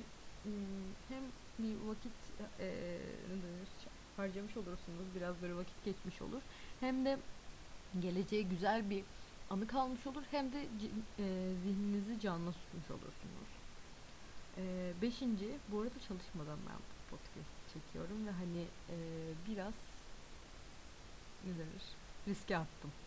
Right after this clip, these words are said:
öyle söyleyeyim. Ama bunlar çoğu şey benim çoğu zaman yaptığım şeyler olduğu için özellikle, e, çok da liste yapma gereği duymadım, öyle söyleyeyim. Hani çok gerçekten bilgi sahibi olmadığım bir konu hakkında konuşmuş olsam, e,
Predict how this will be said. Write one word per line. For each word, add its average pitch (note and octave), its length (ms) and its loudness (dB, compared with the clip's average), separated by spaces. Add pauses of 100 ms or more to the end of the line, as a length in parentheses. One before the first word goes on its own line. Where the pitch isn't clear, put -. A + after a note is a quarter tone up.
(240)
öyle E3 180 0
söyleyeyim. - 420 -2 (400)
Ama D4+ 240 4
bunlar D4 320 8 (140)
çoğu C#4 200 2
şey B3+ 200 4
benim A#3+ 220 4
çoğu A#3 260 2
zaman A3 240 6
yaptığım A3 400 2
şeyler G#3+ 260 2
olduğu A3 260 2
için A#3+ 220 -2
özellikle, G3 680 2 (400)
e, F3+ 120 2 (340)
çok A3 160 -2
da A3 40 4
liste G#3 280 2
yapma G3+ 360 4
gereği F#3+ 400 6
duymadım, E3+ 460 4
öyle E3 240 2
söyleyeyim. D#3 320 -2
Hani F3 180 0
çok G3 200 0
gerçekten G3 600 4
bilgi F#3+ 240 2
sahibi G3 440 4
olmadığım G3 580 4
bir F3+ 60 0
konu F#3+ 300 2
hakkında F3+ 360 0
konuşmuş F3+ 840 -2
olsam, A#3 440 2 (720)
e, G3 100 2